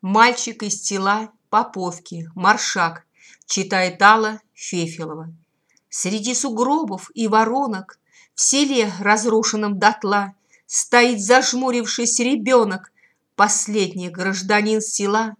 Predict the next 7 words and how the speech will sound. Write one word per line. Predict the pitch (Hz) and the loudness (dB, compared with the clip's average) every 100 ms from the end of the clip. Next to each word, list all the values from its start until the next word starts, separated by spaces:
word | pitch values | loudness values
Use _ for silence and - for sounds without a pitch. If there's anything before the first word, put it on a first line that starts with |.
| _ _ _ - | _ _ _ -8
испуганный | 240 - - 311 240 233 220 | -6 -6 -4 -2 2 0 0
котенок | 240 240 - 220 262 240 208 | -2 -4 2 2 2 -2 -6
белый, | 170 220 247 226 208 - _ _ - | -6 -2 -2 -2 -6 -12 _ _ -2
обломки | 208 202 254 311 294 294 302 | 0 2 2 0 2 0 0
печки | - - 233 196 - - | -2 -2 0 0 -4 -6
и | 165 - 233 | -12 -6 -8
трубы. | 233 220 180 190 185 170 | -4 -2 -2 -4 -6 -8